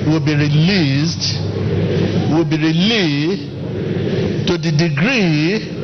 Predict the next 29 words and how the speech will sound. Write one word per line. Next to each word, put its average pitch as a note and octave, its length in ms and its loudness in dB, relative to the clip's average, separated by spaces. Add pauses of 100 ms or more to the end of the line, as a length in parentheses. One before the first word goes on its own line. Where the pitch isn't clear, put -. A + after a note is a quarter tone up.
(800)
we E3 100 2
stand F3 920 -2 (1160)
in E3 260 0
reverence G3 920 0 (920)
of E3+ 100 0
his F3 240 0
word. C#3+ 500 -2 (1700)
What - 220 0
is E3+ 80 0
the C#3+ 100 2
Spirit? A#2 600 0 (840)
That F3+ 160 0
is C#3 80 -4
the B2+ 100 -2
question G#3+ 440 -2
now. G3+ 460 -2 (320)
It's - 160 0
a A#3 100 0
spirit, F3 460 0
spirit, D3 380 0
spirit. A#2+ 400 -2 (520)
What - 160 -2
is G#4+ 160 2
it? - 400 -4
What - 160 0
am G3 80 0
I F#3 80 2
talking D3+ 260 0
about? G#2 380 0